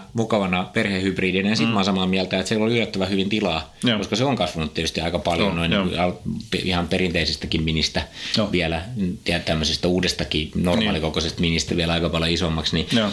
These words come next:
Speaker 1: niin sinne kyllä mahtuu, että se käy ihan oikeasti noin niinku perheautosta, että jos siihen sais tän vähän pidemmän,
Speaker 2: Mm.
Speaker 1: ö, kantaman sähköllä,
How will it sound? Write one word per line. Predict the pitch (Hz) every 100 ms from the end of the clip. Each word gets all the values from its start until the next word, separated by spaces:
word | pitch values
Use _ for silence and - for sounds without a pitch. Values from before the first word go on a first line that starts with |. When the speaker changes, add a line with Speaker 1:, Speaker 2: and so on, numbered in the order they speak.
| -
Speaker 1:
niin | 98
sinne | 95 98
kyllä | 95 113
mahtuu, | 113 117 - 85
että |
se | -
käy | 123 120
ihan | 107 92
oikeasti | 107 104 82 -
noin | 85 87
niinku | 90
perheautosta, | 90 98 87 85 78 78 - 85
että | 80 92
jos | -
siihen | 95 95
sais | 107 101
tän | 90 85 82 - - - - - - -
vähän | 120 110 95
pidemmän, | 98 92 87 82 85 - - 101 120
Speaker 2:
Mm. | 113 107 104 - - -
Speaker 1:
ö, | - - - - - - -
kantaman | 87 85 85 80 80
sähköllä, | 92 80 - 80 80